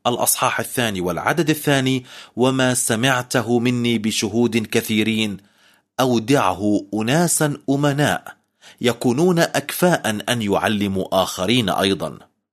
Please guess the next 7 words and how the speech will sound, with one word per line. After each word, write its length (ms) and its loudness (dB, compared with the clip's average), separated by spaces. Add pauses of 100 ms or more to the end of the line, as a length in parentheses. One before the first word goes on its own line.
(460)
فقد 380 -4
تسلمت 540 0
ذلك، 560 -6 (340)
لذا 420 2 (280)
سلمه 760 0
لآخرين، 920 -4 (140)
أو 420 -2